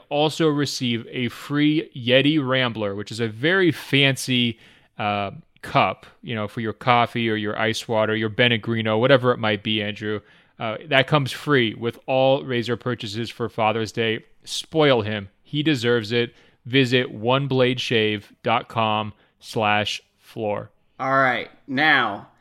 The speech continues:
Speaker 2: couple off-season questions. We're just sort of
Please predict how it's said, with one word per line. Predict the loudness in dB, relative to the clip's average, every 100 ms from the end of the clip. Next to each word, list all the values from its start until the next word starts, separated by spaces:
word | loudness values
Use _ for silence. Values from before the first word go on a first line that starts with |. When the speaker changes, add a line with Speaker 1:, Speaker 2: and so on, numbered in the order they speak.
| _ _ _ -20 _ _
Speaker 2:
couple | 0 0 2 0 2
off-season | 2 0 0 -2 -2 -2 -6
questions. | -2 -4 -4 -8 -8
We're | -4 -4
just | -4 -6
sort | -2 -2
of | -2